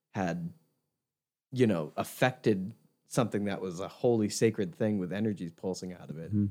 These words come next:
Speaker 1: And they saw a hallucination, which is just a repetition of events, showing that the literal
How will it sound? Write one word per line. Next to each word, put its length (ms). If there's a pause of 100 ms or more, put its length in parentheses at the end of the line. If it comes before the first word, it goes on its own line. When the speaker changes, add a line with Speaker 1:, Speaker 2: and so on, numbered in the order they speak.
Speaker 1:
And 220
they 160
saw 440
a 80
hallucination, 920
which 180
is 140
just 180
a 60
repetition 560
of 100
events, 540 (880)
showing 340
that 200
the 100
literal 580